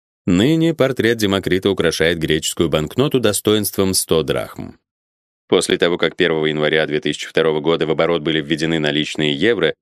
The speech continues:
греческие драхмы вышли из употребления. Однако его озарения замалчивались и мало повлияли на ход истории. Мистики начинали брать верх.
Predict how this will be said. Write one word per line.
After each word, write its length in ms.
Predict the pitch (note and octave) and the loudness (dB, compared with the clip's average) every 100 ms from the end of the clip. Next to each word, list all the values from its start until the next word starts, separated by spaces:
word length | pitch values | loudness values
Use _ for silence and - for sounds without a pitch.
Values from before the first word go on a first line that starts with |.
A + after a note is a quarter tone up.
| _ - | _ -2
греческие 580 | A2+ C3+ C3+ A#2+ G#2+ | 0 2 0 -2 -2
драхмы 580 | F#2 F2+ F#2 - F2+ E2+ - | 0 0 0 0 0 -2 -4
вышли 400 | A2+ G2 E2+ A#2+ | -2 0 0 0
из 120 | E2+ | 2
употребления. 720 | F2 E2+ - C#2+ B1 G1+ G1+ - _ _ _ _ _ _ | 0 0 0 -2 -4 -8 -14 -20 _ _ _ _ _ _
Однако 600 | F2 D2+ D#2 C3 E3+ D3+ | 0 2 2 2 2 0
его 280 | D3 A#2 B2 | 2 2 2
озарения 720 | A#2+ G#2 F#2+ G#2 G2+ F#2 F2+ | 2 2 2 0 0 0 0
замалчивались 960 | F2+ E2+ D#2+ E2+ - G#2+ D#2 B1 - - - | 0 0 0 0 -2 -2 -2 -4 -6 -10 -2
и 120 | C3+ | 0
мало 320 | C3 G#2+ G#2 | 2 2 2
повлияли 480 | G#2+ G#2+ E2+ D#2 D#2 | 0 0 0 0 0
на 100 | D#2+ | -2
ход 240 | - D2+ | 0 -2
истории. 480 | C2+ - C2 G#1+ G#1+ - _ _ _ | -2 -4 -4 -6 -10 -14 _ _ _
Мистики 680 | E2 D#2 D#2 - A2+ C3 B2+ _ _ _ | 2 2 2 -2 0 0 -2 _ _ _
начинали 540 | C3+ D#3 - A#2 D#2 D#2 | 0 0 0 2 2 2
брать 300 | C#2 C2 A1+ | -2 -4 -6
верх. 320 | - - | -8 -10